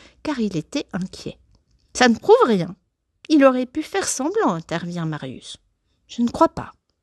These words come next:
rép-, reprend Liam. Ses amis hochent la tête, l'air sérieux. « Morue séchée ! Tu as appris plein de choses », s'exclame Cléo. « C'est vrai », reprend Abby, le sourire aux lèvres. «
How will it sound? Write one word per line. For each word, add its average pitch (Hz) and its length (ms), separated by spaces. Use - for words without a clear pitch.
rép-, 180 300
reprend 185 460
Liam. 170 380
Ses 233 240
amis 359 280
hochent 285 260
la 160 140
tête, - 420
l'air 175 260
sérieux. « 170 480
Morue 320 260
séchée ! 427 520
Tu - 80
as 214 120
appris 233 280
plein 330 360
de 311 60
choses », 392 340
s'exclame 196 680
Cléo. « 190 440
C'est 403 200
vrai », 190 200
reprend 214 340
Abby, 202 380
le 190 120
sourire 202 420
aux 180 60
lèvres. « 165 360